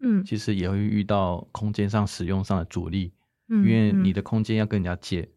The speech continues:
Speaker 1: 嗯。嗯，管理的单位是谁负责？
Speaker 2: Right, right, right。
Speaker 1: 嗯，嗯。
Speaker 2: 那像我现在在青年咨询当委员，
Speaker 1: 嗯。
Speaker 2: 有时候因为这个议题，我开始有机会去跟，呃，部会去沟通，
Speaker 1: 嗯。
Speaker 2: 哦，提出如何做政策，或者是在政策之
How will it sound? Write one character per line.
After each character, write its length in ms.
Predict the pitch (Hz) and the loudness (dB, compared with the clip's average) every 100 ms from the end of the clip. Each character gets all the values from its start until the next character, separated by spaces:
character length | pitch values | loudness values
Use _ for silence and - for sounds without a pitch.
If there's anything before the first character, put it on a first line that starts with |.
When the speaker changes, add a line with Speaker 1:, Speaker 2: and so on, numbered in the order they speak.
| _ _ _ | _ _ _
Speaker 1:
嗯。 140 | 196 | 0
嗯， 40 | 190 | 0
管 180 | 185 | 2
理 80 | 208 | 2
的 80 | 190 | 2
单 200 | 196 190 | 0 0
位 140 | 196 | 2
是 100 | 196 | 0
谁 200 | 202 170 165 | -2 -4 -2
负 200 | 208 190 | -2 -4
责？ 220 | - 160 | -4 0
Speaker 2:
Right, 320 | 143 139 120 | 2 2 2
right, 240 | 113 117 101 | 2 2 4
right。 260 | 101 95 | 4 4
Speaker 1:
嗯， 40 | 92 | 4
嗯。 20 | |
Speaker 2:
那 240 | - 131 | 4 2
像 220 | 123 147 | 0 0
我 80 | 113 | 0
现 100 | 101 | 0
在 80 | 117 | 0
在 160 | 113 110 | 0 0
青 160 | - | 0
年 120 | 104 | 0
咨 100 | 92 | 0
询 160 | 98 92 | -2 -2
当 180 | 107 107 | 0 0
委 140 | 90 | 0
员， 380 | 85 82 87 143 247 | -2 -6 -6 -10 0
Speaker 1:
嗯。 100 | 208 | 2
Speaker 2:
有 60 | |
时 120 | 180 | 2
候 500 | 104 110 113 107 - - | 2 2 4 2 -2 -6
因 200 | 110 107 | -2 0
为 120 | 104 | 0
这 220 | 101 113 | 0 0
个 100 | 107 | 0
议 180 | 104 127 | 0 -2
题， 240 | - - 82 | -2 -8 -8
我 80 | |
开 180 | 78 110 | -4 -4
始 140 | 107 98 | -2 -2
有 80 | |
机 200 | 87 95 | -4 -6
会 140 | 92 95 | -2 -2
去 140 | - | -4
跟， 340 | 90 92 87 98 - _ _ _ _ - | -4 -4 -4 -8 -14 _ _ _ _ -12
呃， 80 | |
部 180 | 87 123 | -2 0
会 320 | 107 113 87 - | 2 0 -2 -6
去 120 | 101 | -6
沟 180 | 101 95 | -4 -4
通， 200 | 92 85 98 _ | -4 -6 -8 _
Speaker 1:
嗯。 100 | 196 175 - _ _ | -12 -12 -14 _ _
Speaker 2:
哦， 80 | 87 | -10
提 140 | - 104 | -6 -2
出 260 | 110 110 | 0 2
如 100 | 104 | 0
何 140 | 98 92 | -2 -2
做 160 | 104 | -2
政 180 | 98 85 | -2 -4
策， 300 | - 85 85 | -4 -6 -6
或 160 | 98 92 | -4 -4
者 100 | 92 | -6
是 240 | - 95 | -4 -6
在 300 | 92 98 92 | -2 -2 -2
政 160 | 87 92 | -2 -4
策 120 | 95 | -4
之 300 | 90 98 | -6 -6